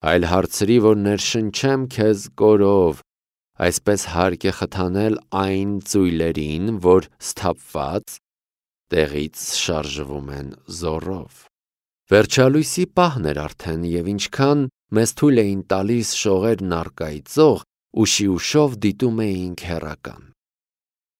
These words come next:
Քիչ-քիչ ահա մոտենում էր դեպի մեզ մի ստվար ծուխ, գիշերվա պես մթագնիչ, որից չկար ազատվելու ճար կարծես։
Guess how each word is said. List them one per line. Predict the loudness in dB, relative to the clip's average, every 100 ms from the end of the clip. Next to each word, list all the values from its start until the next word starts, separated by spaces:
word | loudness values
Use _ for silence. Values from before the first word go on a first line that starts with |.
| _
Քիչ-քիչ | 0 0 0 -6 -8 -4
ահա | -6 -4 -2 -2
մոտենում | -2 -4 -4 -4 -2
էր | -4 -4
դեպի | -2 -4 -4 -10
մեզ | -4 0 0 0 -6 -14 _ _ _
մի | -4
ստվար | -4 -2 -2 -2 -6 -8
ծուխ, | -8 0 0 0 -10 _ _
գիշերվա | -6 -2 -2 -2 -6
պես | -8 -8 -6
մթագնիչ, | -6 -10 -8 -8 -8 -12 -12 -6 -6 -6 _ _ _ _ _
որից | 2 2 0 -6
չկար | -4 -4 -2 -2
ազատվելու | -2 -4 -8 -8 -8 -8 -10
ճար | -10 -12 -12 -14
կարծես։ | -14 -12 -14 -6